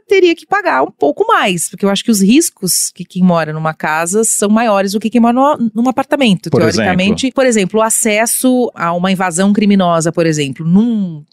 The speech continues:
Speaker 1: prédio, o acesso talvez ele seja um pouco mais difícil do que um acesso a uma casa.
Speaker 2: Não, perfeito.
Speaker 1: Quando a gente fala de riscos, por exemplo, de temporal, entre cair uma árvore no meu telhado quando eu moro num prédio, isso é praticamente nulo.
Speaker 2: Perfeito.
Speaker 1: E quando dividido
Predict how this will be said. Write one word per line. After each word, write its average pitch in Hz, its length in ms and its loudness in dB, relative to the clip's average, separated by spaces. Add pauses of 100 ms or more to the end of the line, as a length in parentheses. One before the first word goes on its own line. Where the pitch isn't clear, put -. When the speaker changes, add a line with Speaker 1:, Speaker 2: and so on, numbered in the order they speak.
Speaker 1:
prédio, 196 540 0 (580)
o 180 100 2
acesso 220 600 0
talvez 202 480 0
ele 208 220 -2
seja 202 720 0 (120)
um 196 80 4
pouco 190 200 -2
mais 202 180 2
difícil 220 600 0
do 285 140 2
que 233 500 2
um 233 120 -6
acesso 233 320 -2
a 220 40 -2
uma 262 120 -4
casa. 170 600 -4
Speaker 2:
Não, 92 180 0
perfeito. 123 380 -2
Speaker 1:
Quando 190 140 2
a - 20 2
gente 190 180 -2
fala 185 180 -2
de 180 100 -8
riscos, 175 520 -2
por 170 160 -2
exemplo, 151 360 -4
de 151 120 -14
temporal, 160 520 -2
entre 156 160 -10
cair 160 240 -4
uma 175 140 0
árvore 151 340 -6
no 160 100 -6
meu 156 100 0
telhado 143 600 -4 (180)
quando 165 180 -2
eu 156 60 0
moro 147 220 -2
num 170 120 -2
prédio, 185 400 -2
isso 254 180 -2
é 269 60 0
praticamente 240 680 -2
nulo. 220 440 2
Speaker 2:
Perfeito. 113 720 -2
Speaker 1:
E 98 60 0
quando 240 280 0
dividido 202 800 0